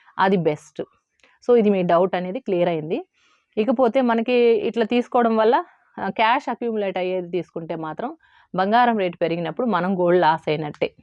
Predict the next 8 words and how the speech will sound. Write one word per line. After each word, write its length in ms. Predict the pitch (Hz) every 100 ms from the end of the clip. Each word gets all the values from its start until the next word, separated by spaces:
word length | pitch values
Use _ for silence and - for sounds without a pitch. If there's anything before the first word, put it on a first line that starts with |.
| -
అదొకటి 380 | 175 175 170 -
గుర్తుపెట్టుకోండి. 800 | 190 165 170 165 - 160 160 233 349 _ _ - -
ఇంకపోతే 480 | 220 208 208 202 311 381 _ _
చిట్టు, 360 | - 262 220 294 262 233 -
మనం 160 | 202 190
చిట్టు 260 | 214 254
స్టార్ట్ 340 | 233 226 202 202
చేయాలనుకున్నప్పుడు 920 | 220 196 185 180 202 180 160 160